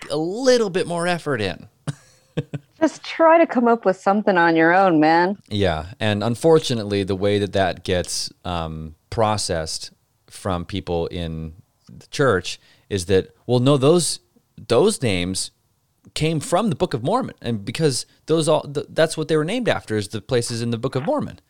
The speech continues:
Speaker 2: And it's
Speaker 1: Right?
Speaker 2: not
Speaker 1: Because they're
Speaker 2: true.
Speaker 1: ancient places.
Speaker 2: Yeah, definitely not. And it's interesting with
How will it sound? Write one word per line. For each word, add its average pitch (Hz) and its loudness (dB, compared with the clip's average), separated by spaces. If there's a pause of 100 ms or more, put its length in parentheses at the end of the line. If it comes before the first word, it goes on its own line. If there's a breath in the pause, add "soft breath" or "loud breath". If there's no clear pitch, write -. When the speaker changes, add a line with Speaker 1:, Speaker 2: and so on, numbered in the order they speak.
(640)
Speaker 2:
And 156 -4
it's - -20
Speaker 1:
Right? 113 0
Speaker 2:
not - -4
Speaker 1:
Because 117 0
they're 110 4
Speaker 2:
true. 247 -2
Speaker 1:
ancient 135 0
places. - -6 (1120)
Speaker 2:
Yeah, 151 2 (320)
definitely 165 0
not. 147 2 (280)
And 180 2
it's 175 -2
interesting 180 0
with 160 2